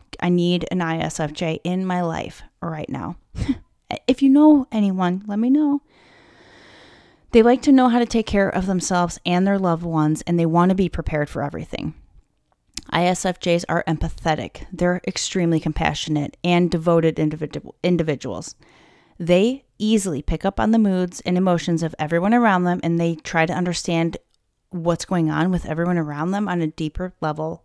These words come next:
all the time. That empathy is often what draws them into career fields that are located in psychology,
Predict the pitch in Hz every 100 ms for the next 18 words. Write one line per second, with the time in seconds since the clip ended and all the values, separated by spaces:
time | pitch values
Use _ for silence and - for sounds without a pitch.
0 | - 143 - - - - - _ _ -
1 | _ _ _ _ _ _ _ - 160 175
2 | 214 277 - _ _ _ - 254 285 -
3 | 170 139 160 _ - 190 180 - _ _
4 | - 262 302 208 175 170 190 - 202 220
5 | 233 - 170 165 180 170 165 - 175 -
6 | - - 214 302 359 - 185 170 175 -
7 | 175 160 139 107 104 - - 165 - 160
8 | 160 156 165 - - 214 226 240 320 359